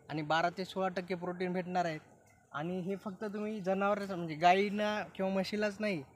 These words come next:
तर गोठ्यातील तुमच्या बाकी शेरड्यांनासुद्धा चार-, चारण्यासाठी देऊ शकता.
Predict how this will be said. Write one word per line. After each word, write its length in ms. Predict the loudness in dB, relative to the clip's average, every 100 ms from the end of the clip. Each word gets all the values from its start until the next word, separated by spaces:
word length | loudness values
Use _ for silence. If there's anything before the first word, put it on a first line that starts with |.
| -20 -20 _ -6
तर 80 |
गोठ्यातील 760 | -2 0 0 -2 -6 -4 -4 -4
तुमच्या 580 | -6 -8 -2 2 4 4
बाकी 400 | 0 -4 -2 -6
शेरड्यांनासुद्धा 800 | 0 2 4 2 0 -2 0 0 -4 0
चार-, 320 | 2 2 0
चारण्यासाठी 760 | 0 -2 0 -4 -4 -4 -4
देऊ 200 | 0 2
शकता. 360 | 2 -2 -4 -6